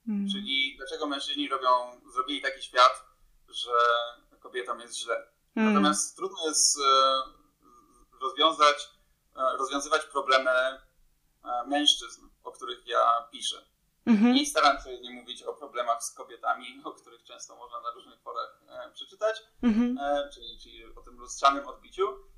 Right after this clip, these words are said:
Speaker 2: E, natomiast właśnie ta nierównowaga między problemami kobiet a problemami z mężczyznami bardzo moim zdaniem odbija się na polityce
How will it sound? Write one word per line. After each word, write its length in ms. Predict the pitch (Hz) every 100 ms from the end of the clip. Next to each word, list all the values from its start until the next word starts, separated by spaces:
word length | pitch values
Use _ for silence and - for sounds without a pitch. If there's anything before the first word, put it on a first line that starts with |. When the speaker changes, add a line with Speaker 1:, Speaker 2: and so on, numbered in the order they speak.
| -
Speaker 2:
E, 160 | - -
natomiast 360 | 156 - 196 -
właśnie 320 | 165 170 165
ta 200 | 160 160
nierównowaga 640 | 151 160 165 143 147 151 151
między 340 | 143 139 135
problemami 960 | - 139 139 135 139 139 127 127 - _ - - - -
kobiet 320 | 143 147 139
a 80 | 143
problemami 560 | - 135 131 131 127 -
z 80 |
mężczyznami 720 | 135 143 151 139 123 127 123 -
bardzo 280 | 120 - 123
moim 240 | 120 110
zdaniem 280 | - 117 -
odbija 380 | 113 - 120 117
się 160 | -
na 380 | 117 117 110 - - - -
polityce 840 | 127 113 - 113 - 117 117 -